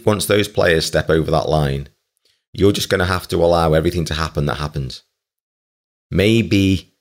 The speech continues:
we're not a coach that screams from the sh-, from the sidelines and jumps up and down and gets on at the fourth official and tries to change the game when the game is unfolding before us, when we cannot impact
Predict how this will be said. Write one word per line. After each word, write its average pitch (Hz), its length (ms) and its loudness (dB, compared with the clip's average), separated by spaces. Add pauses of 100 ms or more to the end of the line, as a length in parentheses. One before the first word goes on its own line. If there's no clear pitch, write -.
(920)
we're 90 140 4
not 80 260 0
a - 100 -8
coach - 300 2
that 80 140 -2
screams 82 680 0
from 76 160 0
the 76 80 2
sh-, - 280 -8
from 80 200 -2
the 78 80 0
sidelines 76 580 0
and 71 120 -2
jumps 78 260 -2
up - 80 -4
and 71 140 -2
down 71 340 0
and 73 120 -2
gets - 220 0
on 76 140 2
at - 80 -2
the 62 60 -4
fourth - 320 0
official - 400 -4 (720)
and 76 100 -2
tries 80 380 2
to 80 100 -4
change 73 460 2
the 73 100 -6
game 71 500 0 (420)
when 73 160 0
the 73 60 2
game 76 300 2
is 71 120 0
unfolding 71 540 0
before 67 380 -2
us, 64 120 -4
when 76 220 2
we 78 120 0
cannot 82 580 -2
impact 78 720 -2